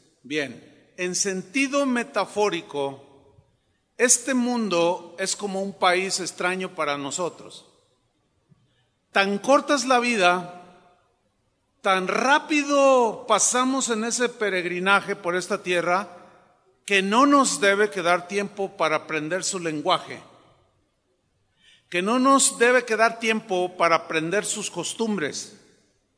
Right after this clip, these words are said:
Así como cuando vas a otro país, yo he ido a muchos países, no sé cuántos,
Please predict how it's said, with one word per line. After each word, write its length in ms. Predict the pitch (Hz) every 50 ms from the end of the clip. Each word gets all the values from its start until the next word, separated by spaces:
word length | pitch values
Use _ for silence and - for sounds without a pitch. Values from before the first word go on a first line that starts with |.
| _ _ _ _ _ _ _ _ -
Así 240 | 175 - - 262
como 300 | 254 - 277 269 262 240
cuando 760 | - 233 226 220 214 202 214 208 208 208 208 208 - - - -
vas 240 | 220 247 240 240
a 60 | 254 247
otro 320 | 240 233 240 226 247 -
país, 560 | - 240 247 277 294 285 285 - - - - - - - _ _ _ _ _ _ _
yo 140 | 185 214 254
he 60 | 269
ido 340 | 277 269 269 269 269 262 240
a 100 | 208 190
muchos 480 | 190 202 254 381 - - 294 269 -
países, 640 | - - 185 190 208 247 262 214 190 190 170 160 156
no 160 | 180 208 214
sé 360 | 180 196 202 196 185 165 143 - -
cuántos, 600 | - 170 170 165 160 156 - 123 104 - - -